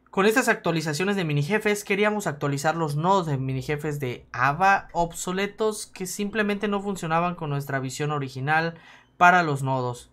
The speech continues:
O sea, eso quiere decir que, pues, prácticamente no daban bajas, no servían y, <laughs> y se lo pasaban como trapo, ¿no? Eh, bueno, dice, con las nuevas actualizaciones vamos a modernizar los nodos para permitir que diferentes campeones brillen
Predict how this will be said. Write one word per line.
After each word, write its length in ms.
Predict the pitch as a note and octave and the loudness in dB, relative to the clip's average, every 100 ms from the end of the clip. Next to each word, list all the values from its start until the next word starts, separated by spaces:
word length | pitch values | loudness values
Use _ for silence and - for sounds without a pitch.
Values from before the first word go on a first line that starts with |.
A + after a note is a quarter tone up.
| _ | _
O 40 | - | -2
sea, 300 | B2+ A#2 A#2+ | 0 0 -2
eso 180 | A#2+ | -8
quiere 180 | C3+ C#3 | -4 -2
decir 260 | C#3+ D3 C#3+ | -2 -2 -4
que, 240 | C3+ A#2+ - - | -6 -8 -14 -20
pues, 120 | - | -8
prácticamente 540 | C#3+ C#3+ C#3 C3+ C#3 C#3 | -4 -2 -2 -4 -4 -2
no 120 | D3 | 4
daban 220 | D3+ D3+ | 6 8
bajas, 360 | E3 E3 D3+ D3 | 8 6 2 -4
no 120 | B2+ | -4
servían 500 | C#3+ D3+ E3+ E3 D#3+ | -2 0 2 2 0
y, 320 | C3 C3 C#3 | -2 -2 -4
<laughs> 40 | - | -2
y 100 | G3 | -2
se 120 | D#3 | 0
lo 140 | C#3+ | 0
pasaban 420 | C#3 C3 C#3+ D3 C#3+ | 0 2 4 4 0
como 260 | B2+ B2 | -6 -4
trapo, 340 | C#3+ C#3+ C#3 C3 | 2 2 2 -2
¿no? 360 | E3 G3+ B3+ A3+ B3+ C#4 C4+ A#3 F3+ B2+ | -2 -2 -6 -8 -8 -6 -6 -8 -10 -8
Eh, 540 | D3 C#3 C3+ C3+ C3 | -2 2 2 0 0
bueno, 220 | C3 C#3 C3+ | 0 0 0
dice, 260 | C3+ C#3+ | 0 -2
con 140 | C#3+ C#3+ | 0 2
las 100 | D3+ | 4
nuevas 240 | G#3 G#3+ | 4 4
actualizaciones 680 | F3 D3+ D3 D3 D3+ E3+ E3+ | 2 0 0 0 0 -2 2
vamos 240 | E3+ F3 | 0 2
a 40 | F3 | 0
modernizar 640 | C#3 C3+ B2+ C3 C#3 D#3+ | 0 -2 -2 -2 2 2
los 180 | F3+ D3 | 2 -2
nodos 300 | C#3+ C#3 D3+ | 0 -2 -2
para 220 | F3+ G3 | 0 2
permitir 480 | G#3 G3+ G3+ A3+ A3+ | 2 -2 -4 -6 -4
que 120 | A#3+ | 0
diferentes 440 | G#3+ F#3+ E3+ F#3+ F#3+ | 0 0 -2 -2 0
campeones 600 | D#3+ C#3+ D#3 E3 D3+ C3+ | 0 0 -2 -4 -4 -2
brillen 520 | E3+ F#3 B2+ B2 | -2 -2 -4 -6